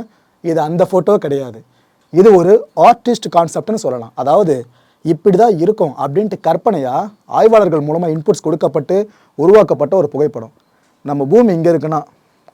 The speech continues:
அந்த குறிப்பிட்ட புதிய கிரகம் சொன்ன பார்த்தீங்களா, அது அமைஞ்சிருக்க இடம் இந்த இடம் தான், இந்த ஜி ஜே நைன் எயிட் டூ செவன் டி. இதெல்லாம் ரைட்டு ப்ரோ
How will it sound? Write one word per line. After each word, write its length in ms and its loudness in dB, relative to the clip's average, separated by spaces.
அந்த 200 -4
குறிப்பிட்ட 260 2
புதிய 220 2
கிரகம் 240 0
சொன்ன 160 -4
பார்த்தீங்களா, 280 -4
அது 160 4
அமைஞ்சிருக்க 500 0
இடம் 220 -2
இந்த 120 -2
இடம் 180 -10
தான், 100 -20
இந்த 120 -2
ஜி 120 0
ஜே 80 6
நைன் 180 -2
எயிட் 240 -4
டூ 80 -2
செவன் 240 -6
டி. 180 -12
இதெல்லாம் 280 2
ரைட்டு 240 0
ப்ரோ 120 0